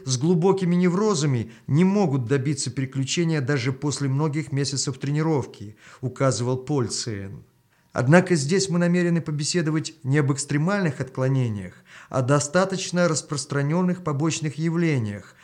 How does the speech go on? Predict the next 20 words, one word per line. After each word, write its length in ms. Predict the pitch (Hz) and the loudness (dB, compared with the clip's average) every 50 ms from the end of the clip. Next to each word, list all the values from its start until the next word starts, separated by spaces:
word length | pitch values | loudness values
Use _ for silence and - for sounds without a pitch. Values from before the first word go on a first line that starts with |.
| - - - | -20 -20 -4
аутогенных 800 | - 143 147 135 139 143 135 120 120 135 156 160 160 156 160 - | 0 2 2 2 2 0 -2 -2 0 0 0 2 0 -2 -2 -2
разрядах, 720 | 151 156 139 139 143 147 135 110 98 92 87 - - - - - - - | -4 -2 -2 -2 -2 -2 -2 -2 -4 -6 -10 -14 -16 -20 -20 -20 -12 -8
сопровождающих 920 | - - - - 120 120 110 120 113 104 135 139 143 139 135 - 139 120 | -6 -6 -4 -2 -2 -2 -2 -2 -2 0 0 0 2 0 0 -2 -4 -4
занятия 440 | 113 123 123 123 123 127 123 - 131 127 | -4 -2 -2 0 0 -2 -2 -2 -2 -2
аутогенной 540 | 123 123 123 120 110 110 123 120 113 113 | -2 -2 -4 -6 -4 -4 -4 -2 -2 -4
тренировкой, 720 | 113 - 120 123 135 143 143 139 113 92 - - 82 - - - - - - - | -4 -4 -4 -2 -2 0 0 -2 -2 -4 -8 -14 -18 -18 -18 -20 -20 -20 -12 -2
поскольку 480 | - 143 - - - 165 143 - 165 160 | 0 0 0 2 2 0 0 2 0 -2
именно 560 | - - 165 170 165 165 156 151 151 151 147 147 147 | -2 2 2 4 4 4 4 4 4 2 2 0 -2
они 420 | 127 135 139 147 160 175 185 151 123 | -2 0 0 2 2 2 0 0 -2
часто 440 | - - 143 135 135 - - 135 | -2 -2 0 -2 -2 -4 -6 -8
ставят 420 | 120 - - 143 139 139 127 131 - | -8 -6 -4 -2 0 0 -2 -2 -4
под 140 | - - - | -8 -8 -4
сомнение 720 | - 131 120 127 135 151 160 156 160 156 156 160 147 - - - - - _ | -4 -2 -2 0 0 2 2 2 2 0 0 0 -2 -4 -8 -16 -20 -14 _
целесообразность 1200 | - - 143 135 135 127 - - 135 123 127 123 127 131 143 151 147 120 123 135 127 - - - | -4 0 2 2 2 2 2 2 2 0 0 0 2 2 4 4 4 2 0 -2 -4 -6 -8 -8
тренировок 640 | 117 123 123 120 120 123 147 170 175 190 185 185 - - - - - | -4 -2 -2 -2 0 0 0 2 0 0 -2 -4 -10 -16 -20 -18 -4
или 200 | - 156 165 175 | 0 4 4 4
заставляют 920 | 165 135 170 165 - - 151 143 139 139 139 143 143 147 147 143 143 - - - _ _ | 4 4 2 0 0 0 0 2 2 4 4 4 4 4 2 0 -2 -8 -18 -20 _ _
отказаться 800 | - 135 131 - - 147 127 117 135 120 104 - - - - 101 | -4 -4 -2 0 -2 0 0 0 0 0 -2 -2 -6 -6 -6 -6
от 180 | 104 98 - - | -8 -8 -8 -10
них. 340 | 107 98 95 - - - | -10 -10 -10 -14 -20 -20